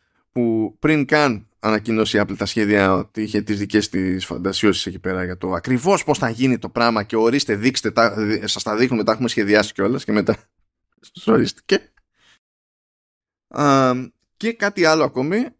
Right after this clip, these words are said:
ε, που αυτό δεν το περίμενα να γίνει σαν αλλαγή, να, να είμαι ειλικρινής, και δεν το περίμενα λόγω της διατύπωσης στο ίδιο D M A. Ε, θα είναι εφικτό πλέον να πάει κάποιος στο, στην ιστοσελίδα ενός developer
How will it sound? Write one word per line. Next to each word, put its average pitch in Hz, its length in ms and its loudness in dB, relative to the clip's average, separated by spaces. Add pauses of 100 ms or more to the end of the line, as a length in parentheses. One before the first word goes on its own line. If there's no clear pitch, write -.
ε, 135 760 -4
που 143 100 0
αυτό 208 120 0
δεν 220 100 4
το 190 60 0
περίμενα 110 600 2
να 113 120 4
γίνει 110 200 2
σαν 107 120 -2
αλλαγή, 98 340 2
να, 73 200 -6
να 107 220 -2
είμαι 101 100 2
ειλικρινής, 107 560 -2
και 135 120 0
δεν 156 80 0
το 165 80 -6
περίμενα 175 460 0
λόγω 185 240 2
της 170 140 -4
διατύπωσης 190 640 0
στο 170 160 0
ίδιο 175 260 4
D 107 40 0
M 92 180 0
A. - 120 -2 (1300)
Ε, 139 300 0
θα 165 240 0
είναι 214 140 2
εφικτό 147 280 -2
πλέον 156 380 0 (440)
να 131 680 0
πάει 190 160 2
κάποιος 202 340 -2
στο, 156 840 0
στην 160 140 -4
ιστοσελίδα 170 460 0
ενός 110 160 2
developer 120 400 2